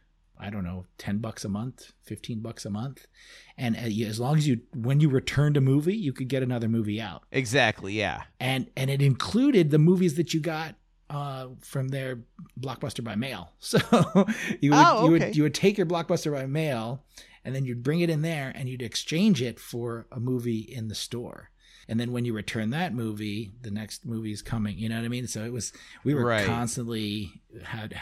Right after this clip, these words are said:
Speaker 1: in movies. Like, we watched so many movies that, that summer, and she was,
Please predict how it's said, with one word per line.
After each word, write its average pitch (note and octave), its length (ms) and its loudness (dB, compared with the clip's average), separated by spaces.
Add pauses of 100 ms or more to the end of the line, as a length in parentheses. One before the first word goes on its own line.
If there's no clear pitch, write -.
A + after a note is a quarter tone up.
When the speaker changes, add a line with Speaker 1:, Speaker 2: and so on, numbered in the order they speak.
(120)
Speaker 1:
in G#2 240 -8
movies. F#2+ 520 -8
Like, F#2+ 200 -14
we A2 80 -10
watched F#2+ 240 -14
so A#2+ 120 -10
many G2+ 140 -12
movies F#2+ 280 -12
that, F2 100 -16 (180)
that F#2 160 -14
summer, F#2 300 -10
and F#2 120 -14
she - 140 -8
was, G2+ 260 -10